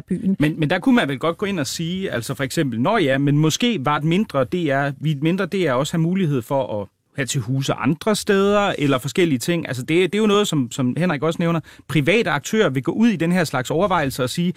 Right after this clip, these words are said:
Speaker 2: "Hvordan kan vi nedbringe det her, der beløber sig til, ja, til, til, til, til lidt under en tredjedel af, af, af jeres samlede budget," ikke?
Speaker 1: Det er fuldstændig rigtigt, at, øh,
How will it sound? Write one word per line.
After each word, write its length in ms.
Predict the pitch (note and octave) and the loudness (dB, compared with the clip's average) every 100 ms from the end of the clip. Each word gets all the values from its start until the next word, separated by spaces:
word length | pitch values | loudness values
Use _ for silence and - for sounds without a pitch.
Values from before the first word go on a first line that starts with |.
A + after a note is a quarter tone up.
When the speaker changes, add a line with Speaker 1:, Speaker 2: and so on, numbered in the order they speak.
| - - | -8 -8
Speaker 2:
"Hvordan 280 | - D#3 F#3 | -4 0 0
kan 140 | - | 2
vi 60 | F#3 | 4
nedbringe 560 | F3+ A3+ - G#3+ F3+ D#3 | 4 4 0 -2 0 0
det 100 | G#3 | 0
her, 160 | G3+ E3+ | 2 0
der 140 | D#3+ | -2
beløber 440 | C3+ E3+ A#3 F#3+ | -2 0 0 0
sig 180 | C3 C#3+ | -2 -4
til, 260 | - D3 C3+ - - - | -2 -2 -2 -6 -16 -4
ja, 100 | D3 | -2
til, 200 | - C#3 | -2 -4
til, 260 | - D3+ B2+ | -2 -2 -2
til, 240 | D3+ C3 | -2 -4
til 320 | - D3 C3 B2 | -2 -2 -2 -2
lidt 220 | B2+ F3 | 0 0
under 160 | G#3 F#3 | 2 0
en 80 | C#3+ | 0
tredjedel 560 | - F3+ A3 F3 D3 | 0 0 2 0 0
af, 80 | B2 | 0
af, 480 | B2+ B2 A2+ A#2+ A#2 | 0 0 0 -2 -2
af 60 | A#2+ | -2
jeres 160 | B2+ A#2 | -2 -2
samlede 340 | C#3 E3 G3+ | -2 0 0
budget," 300 | C#3+ - F3 | -2 -2 0
ikke? 100 | B3 - - | 0 -2 0
Speaker 1:
Det 100 | G3+ | 2
er 40 | |
fuldstændig 680 | G#3 - B3+ - G#3+ G3+ A3 | 2 0 0 2 -2 0 2
rigtigt, 400 | F#3 F3 - G#3+ - | 2 0 0 0 2
at, 300 | F#3+ F3 - | -2 -2 0
øh, 400 | F3 E3+ E3+ E3+ | 2 4 2 0